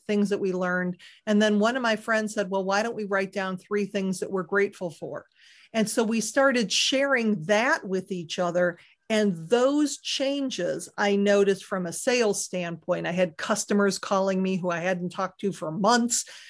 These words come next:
You know, I noticed the difference from my husband. I, I just, everything changed. And so I've done a lot of research on it. And when you focus on looking for the good, gratitude literally rewires your brain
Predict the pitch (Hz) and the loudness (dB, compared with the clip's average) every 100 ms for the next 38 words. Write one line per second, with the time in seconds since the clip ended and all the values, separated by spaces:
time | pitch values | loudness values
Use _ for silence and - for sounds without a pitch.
0 | - - 190 202 190 196 190 196 - 160 | -10 -2 0 2 4 4 4 0 -2 0
1 | 202 196 196 185 - 190 180 170 165 - | 0 0 -4 -6 -6 -4 -2 -2 -4 -2
2 | 233 240 - 247 240 240 233 - - - | -2 -2 -2 0 0 -2 -4 -20 -14 0
3 | 190 190 214 202 233 226 _ 233 233 269 | 2 4 2 2 0 -2 _ 0 2 2
4 | 226 240 226 208 277 269 240 202 - 214 | 0 0 0 -2 -2 -2 -2 -2 -2 -4
5 | 196 220 214 202 165 220 240 240 208 202 | 0 0 0 0 -2 -2 -2 -2 0 0
6 | 190 - 185 233 311 - 208 175 - 185 | -2 -4 -4 -2 -2 -2 -6 -6 -6 -6
7 | 175 175 180 - - - - - 226 220 | -4 -2 -4 -6 -20 -20 -10 0 2 4
8 | 226 214 208 233 302 339 349 330 _ - | 4 4 2 2 2 4 0 -2 _ 0
9 | 262 277 - 190 - 196 196 196 220 240 | 0 2 0 -2 -2 -6 -2 0 0 -2
10 | 285 247 247 220 220 226 196 185 196 208 | -4 0 0 -2 -2 0 0 -2 0 2
11 | 247 269 269 262 240 208 208 180 202 262 | 2 -2 -4 -8 -6 -6 -6 -4 0 2
12 | 285 285 277 262 190 202 233 220 190 196 | 2 0 0 -2 -2 -2 -2 -4 -2 0
13 | 202 208 196 190 202 185 156 180 185 180 | 0 0 -2 -6 -8 -8 -8 -4 -2 -2
14 | 160 143 143 | -6 -12 -16